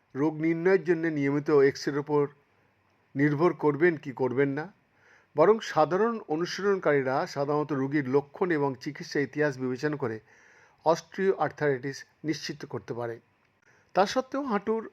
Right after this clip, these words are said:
অস্টিওআর্থারাইটিস নিয়ে প্রথমে জিপির কাছে যাওয়া প্রায় অর্ধেক অস্ট্রেলিয়ানদের ইমেজিংয়ের জন্য পাঠানো হয়।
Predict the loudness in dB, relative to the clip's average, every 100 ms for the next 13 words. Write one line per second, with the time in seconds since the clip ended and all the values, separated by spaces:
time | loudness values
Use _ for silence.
0 | _ _ _ _ 0 0 0 -6 2 2
1 | 4 2 4 4 4 0 -4 -8 -4 -2
2 | -2 -2 -4 -2 -2 -4 -6 _ _ _
3 | _ _ _ -8 -6 0 0 2 2 2
4 | 2 2 0 -2 -2 -2 -2 -6 -4 -4
5 | -4 -6 -20 _ _ _ _ 2 2 2
6 | 0 4 2 2 0 -2 -4 -2 0 2
7 | 0 0 0 -2 -2 -6 -4 -4 -6 -8